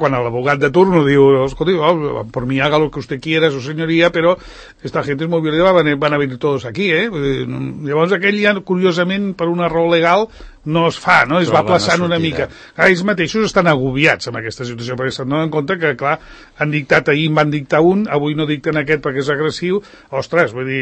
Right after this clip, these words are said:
Speaker 1: això no, no, no funciona, i cada dia en veuen de drames d'aquests, cada dia, cada dia, cada dia, al final un, eh, aviam, aplica la justícia, però, però tampoc, malgrat
Speaker 2: Però
Speaker 1: la
Speaker 2: no
Speaker 1: frase
Speaker 2: creu
Speaker 1: és acertada del
Speaker 2: Però,
Speaker 1: cobrador de
Speaker 2: però,
Speaker 1: frac, però
Speaker 2: però no
Speaker 1: però
Speaker 2: creus que llavors de dir, davant d'una situació així, ara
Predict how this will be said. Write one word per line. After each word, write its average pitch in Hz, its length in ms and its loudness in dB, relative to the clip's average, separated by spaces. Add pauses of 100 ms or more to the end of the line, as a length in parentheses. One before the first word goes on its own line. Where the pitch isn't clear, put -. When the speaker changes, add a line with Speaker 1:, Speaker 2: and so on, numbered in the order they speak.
(140)
Speaker 1:
això 131 260 -2
no, 160 160 0
no, 135 240 -4
no 127 160 -4
funciona, 190 400 -2
i 131 80 -8
cada 131 240 -2
dia 151 240 0
en 165 80 -2
veuen 147 240 0
de 143 140 0
drames 131 420 -4
d'aquests, 143 320 -6
cada 131 240 -4
dia, 135 240 -6
cada 131 240 -2
dia, 131 160 -2
cada 143 240 0
dia, 156 160 -2
al 123 80 -8
final 117 240 -6 (140)
un, 143 80 -10 (340)
eh, 135 80 -8
aviam, 120 720 2
aplica 127 320 -2
la - 80 -4
justícia, 156 560 -2
però, 160 240 2 (400)
però 131 240 -6
tampoc, 123 460 0 (160)
malgrat 117 320 -2
Speaker 2:
Però - 20 6
Speaker 1:
la 147 80 6
Speaker 2:
no 156 80 2
Speaker 1:
frase - 220 6
Speaker 2:
creu 170 80 6
Speaker 1:
és - 100 4
acertada 156 480 4
del 147 220 4
Speaker 2:
Però, - 20 -12
Speaker 1:
cobrador 151 300 4
de 170 80 6
Speaker 2:
però, - 100 2
Speaker 1:
frac, 170 240 0
però 147 200 0 (360)
Speaker 2:
però 123 160 -2
no 131 60 2
Speaker 1:
però 131 100 0
Speaker 2:
creus 170 220 0
que 170 100 -2
llavors 135 380 2
de 120 100 -2
dir, 117 160 -4
davant 117 240 -8
d'una 139 180 -6
situació 107 360 -10
així, 98 180 -10
ara 98 220 -6